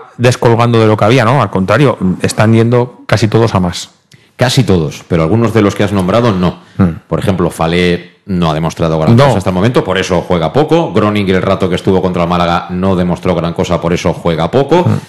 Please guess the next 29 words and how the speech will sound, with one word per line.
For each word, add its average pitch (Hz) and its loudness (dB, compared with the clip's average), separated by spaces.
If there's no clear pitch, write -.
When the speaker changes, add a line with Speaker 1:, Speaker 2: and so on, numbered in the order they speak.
Speaker 2:
Y 104 2
no 104 2
son 117 2
muchos 117 2
los 120 0
casos, 151 -2
pero, 87 0
por 104 0
ejemplo, 101 2
Joshua 104 0
tampoco 92 -2
ha 90 0
demostrado 90 -2
Speaker 1:
No. 113 6
Speaker 2:
gran 104 0
cosa 151 0
Speaker 1:
El 202 2
Speaker 2:
por 98 4
el 117 6
Speaker 1:
gol. 127 2
Speaker 2:
momento. 135 0
Sí, 165 2
muy 110 2
buen 135 2
gol, 175 2
Speaker 1:
Sí, - 0
Speaker 2:
pero 101 2
Speaker 1:
pero 117 4
Speaker 2:
luego 107 4